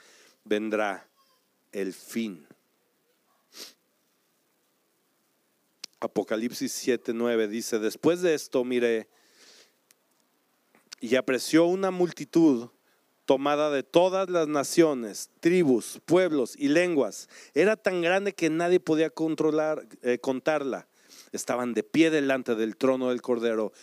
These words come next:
vestidos de ropas blancas con ramas de palma en la mano". La realidad es que este será el gran momento en donde seremos invitados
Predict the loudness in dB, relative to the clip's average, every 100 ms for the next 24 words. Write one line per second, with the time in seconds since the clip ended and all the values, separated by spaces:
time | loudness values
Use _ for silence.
0 | -20 _ -4 -2 0 0 2 0 0 -4
1 | -4 -6 -6 -10 -8 -6 -4 -4 -4 -8
2 | -10 -18 _ _ _ -8 -6 -2 -2 -4
3 | -6 -6 -6 -8 -8 -6 -4 -2 -2 -2
4 | -2 0 -2 -4 -8 _ _ _ _ _
5 | _ _ _ _ _ _ _ _ _ _
6 | -6 -4 -6 -4 -2 -2 -6 -16 _ _
7 | _ _ _ -6 -6 -6 -6 -6 -6 _
8 | _ _ -18 -6 -2 -2 -4 -8 -14 _
9 | _ -8 -6 -4 -4 -4 -6 -4 -4 -6
10 | -2 -4 -4 -8 -8 -6 -6 -6 -8 -8
11 | -10 -6 -4 -2 -6